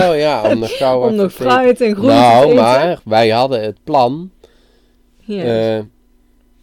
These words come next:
Speaker 1: ja, Border Village.
Speaker 2: En daar had jij net een camping, net, net over de grens.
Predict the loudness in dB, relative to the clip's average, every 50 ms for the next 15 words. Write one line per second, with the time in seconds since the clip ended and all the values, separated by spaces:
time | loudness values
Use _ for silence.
0 | _ _ -14 -10 -10 -10 -10 -10 -10 -8 -6 -6 -6 -8 -10 -12 -12 -12 -14 -14
1 | -14 -18 _ -20 -20 -20 _ _ _ _ _ _ _ _ _ _ _ _ _ _
2 | _ _ _ _ _ -18 -16 -14 -12 -10 -10 -8 -8 -10 -10 -12 -12 -12 -12 -10
3 | -10 -12 -12 -14 -14 -16 -18 -18 -18 -18 -18 -16 -14 -12 -12 -12 -12 -10 -10 -10
4 | -10 -12 -12 -12 -10 -10 -10 -10 -12 -14 -16 -16 -18 -20 -18 -20 -20 -20 -20 -20
5 | -20 -20